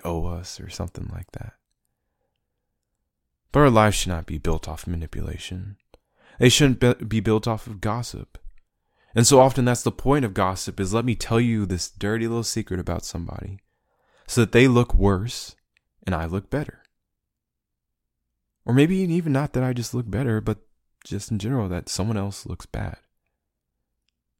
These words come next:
Instead, when you have a problem with someone or you're struggling with something they do,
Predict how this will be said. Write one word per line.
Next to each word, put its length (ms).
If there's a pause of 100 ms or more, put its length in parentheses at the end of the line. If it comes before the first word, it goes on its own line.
(1040)
Instead, 400
when 120
you 100
have 180
a 80
problem 300
with 100
someone 340
or 40
you're 160
struggling 380
with 100
something 360
they 140
do, 360